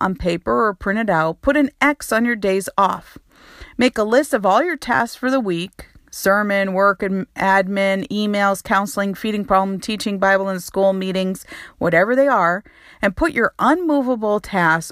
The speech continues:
on the schedule first, such as ministry outside of the office or weekly staff meetings.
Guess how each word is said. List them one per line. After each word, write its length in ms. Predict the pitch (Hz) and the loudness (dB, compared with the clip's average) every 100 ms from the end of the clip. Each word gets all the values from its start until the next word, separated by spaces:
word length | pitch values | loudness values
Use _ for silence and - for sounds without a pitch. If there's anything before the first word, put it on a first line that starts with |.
| - | -4
on 260 | 190 202 | 0 0
the 80 | 208 | -2
schedule 460 | 208 - 165 170 180 | -4 0 0 0 -4
first, 520 | - 330 285 185 - | 0 2 2 0 -2
such 200 | 180 175 | -2 -2
as 140 | 165 | -4
ministry 500 | 180 208 226 - 196 | -2 -2 -2 -2 2
outside 440 | 180 175 - 233 233 | 2 2 0 0 0
of 80 | 220 | 0
the 100 | 202 | 0
office 380 | 196 208 190 | 0 -2 -6
or 80 | 180 | -4
weekly 360 | 175 170 - 185 | -4 -6 -6 -6
staff 400 | - 233 226 - | -2 -2 -2 -4
meetings. 480 | 185 - - - | -8 -8 -14 -20